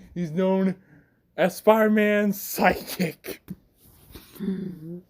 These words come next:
The last one he does not like that much. It's like,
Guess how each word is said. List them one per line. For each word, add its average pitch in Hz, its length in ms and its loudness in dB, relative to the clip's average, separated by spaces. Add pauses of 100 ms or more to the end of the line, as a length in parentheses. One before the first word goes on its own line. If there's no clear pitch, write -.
(100)
The 180 100 6
last 254 380 4
one 330 180 2
he 294 120 4
does 220 200 -2
not 233 600 -2
like 208 320 2
that 175 340 -2
much. 156 320 -4
It's - 120 -20
like, 139 180 -4